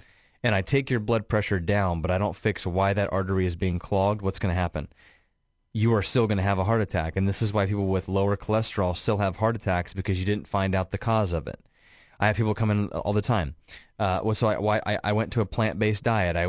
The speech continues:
I just took all the fats and all the, you know, bad stuff out of my life. And I was like, "Well, that's not necessarily the right thing to do as well, because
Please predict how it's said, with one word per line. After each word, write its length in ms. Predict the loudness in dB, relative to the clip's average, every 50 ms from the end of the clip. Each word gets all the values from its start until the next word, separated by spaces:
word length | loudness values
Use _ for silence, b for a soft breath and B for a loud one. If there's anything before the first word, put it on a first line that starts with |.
| -2 -2
I 80 | -6
just 280 | -6 -2 -2 -4 -2 0
took 160 | -2 -2 0
all 220 | 0 0 0 0 0
the 100 | -2 -4
fats 480 | -2 0 0 0 0 -2 -4 -6 -4
and 80 | 0 2
all 180 | 2 2 2
the, 160 | 0 -2 -4 -4 _
you 100 | -2 -2
know, 80 | -2
bad 300 | 0 0 0 0 0 -2
stuff 280 | -2 0 -2 0 2 0
out 100 | 0 0
of 60 | 2
my 80 | 0 0
life. 320 | 0 0 0 0 0 -2
And 80 | -2 -2
I 40 | 0
was 140 | 0 0
like, 140 | 0 -2 0 0
"Well, 200 | 0 0 0 b b b b b b b b
that's 220 | 0 0 0 2 0
not 160 | 0 0 2
necessarily 640 | 0 0 0 0 -2 0 0 2 2 2 0 0 -4
the 200 | -10 -4 0 2
right 180 | 2 2 2 0
thing 180 | 0 0 0 0
to 60 | 0
do 200 | 2 2 2 2
as 140 | 2 2 2
well, 220 | 2 2 2 2
because 480 | 0 0 -2 0 0 0 0 0 -2 -6